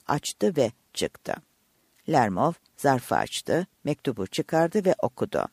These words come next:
"Kremlin'deki Rusya Federasyonu'nun başbakanının ofisinden. Bu mektubun taşıyıcısı benim tam yetkimle hareket ediyor. Askeri veya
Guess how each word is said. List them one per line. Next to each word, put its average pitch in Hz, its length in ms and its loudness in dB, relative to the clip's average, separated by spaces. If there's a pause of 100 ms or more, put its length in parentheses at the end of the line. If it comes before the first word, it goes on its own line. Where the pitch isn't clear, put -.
(680)
"Kremlin'deki 165 760 2
Rusya 156 320 0
Federasyonu'nun 123 920 0
başbakanının 127 720 0
ofisinden. 76 720 -4 (580)
Bu 202 80 6
mektubun 127 580 0
taşıyıcısı 113 800 -2
benim 185 320 4
tam 202 320 2
yetkimle 151 560 -2
hareket 123 480 0
ediyor. 69 500 -2 (420)
Askeri 156 560 0
veya 110 380 0